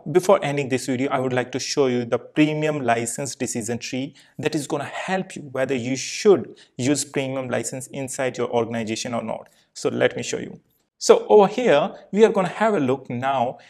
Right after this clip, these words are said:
at Power B I Premium decision tree. So this is the decision tree that is gonna help you that whether you should really use Power B I Premium license or not. I'm sure, guys, this decision tree is gonna help you out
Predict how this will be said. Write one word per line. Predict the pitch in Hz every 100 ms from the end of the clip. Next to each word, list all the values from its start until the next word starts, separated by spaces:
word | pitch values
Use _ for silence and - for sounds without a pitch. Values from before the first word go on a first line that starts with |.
| -
at | - 160 156
Power | - 185
B | 160 151
I |
Premium | 151 - 165 160 156 143 160 185
decision | 117 120 135 113 123
tree. | - 139 - _ _
So | -
this | 135 - 254 262
is | 156 151 -
the | 127
decision | 127 - 135 120 117
tree | - 165 180
that | 127 123
is | -
gonna | - 123
help | - - - 190 190 -
you | 131 131 - _ _ _ 123
that | 143 143
whether | 127 151 180 185
you | 156 139 151
should | - 190 - 139
really | 147 147
use | 120 127 127
Power | - 117 110
B | 117
I |
Premium | - 135 143 151
license | 131 127 143 147 - _ _
or | 131 127
not. | - - - - _ -
I'm | 214 214
sure, | - 254
guys, | 185 139 110 131
this | 151 220 170
decision | 143 - 131 135
tree | - 120
is | 113
gonna | 127 120
help | - 165 151
you | 135 123
out | 123 139